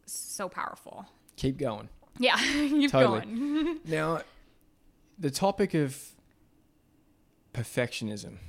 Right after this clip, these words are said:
Speaker 1: Yeah.
Speaker 2: in the vegan movement is something that I feel like is kind of coming to a head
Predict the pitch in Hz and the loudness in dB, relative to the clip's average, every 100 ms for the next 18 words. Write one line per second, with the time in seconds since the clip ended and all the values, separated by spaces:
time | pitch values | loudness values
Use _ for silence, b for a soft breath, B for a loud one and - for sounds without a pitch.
0 | B - 190 - - _ _ _ _ _ | B -14 -10 -10 -12 _ _ _ _ _
1 | _ 143 135 131 127 - 127 113 120 113 | _ -2 0 0 -2 -4 -6 0 0 0
2 | 107 110 110 107 107 - 131 - 196 233 | -2 -4 -6 -6 -8 -8 -6 -4 -4 -4
3 | 202 135 165 151 120 - - - 202 202 | -2 -2 0 0 -2 -6 -10 -6 -4 0
4 | 170 131 - 151 139 131 - B B B | 0 -2 -6 -6 -4 -6 -10 B B B
5 | B B B - - 156 113 113 120 - | B B B -10 -2 0 0 -2 -4 -4